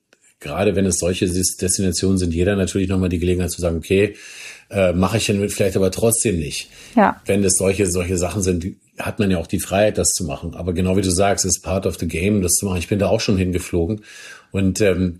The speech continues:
Speaker 1: die Risikoanalyse im Cockpit trainieren wir eine Analyse von Risiken.
Speaker 2: Mhm.
Speaker 1: Wir versuchen, die natürlich möglichst zu vermeiden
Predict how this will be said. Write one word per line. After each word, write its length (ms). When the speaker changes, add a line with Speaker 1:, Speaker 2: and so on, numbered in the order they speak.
Speaker 1:
die 120
Risikoanalyse 880
im 120
Cockpit 560
trainieren 420
wir 420
eine 240
Analyse 440
von 160
Risiken. 640
Speaker 2:
Mhm. 200
Speaker 1:
Wir 200
versuchen, 420
die 100
natürlich 380
möglichst 580
zu 140
vermeiden 720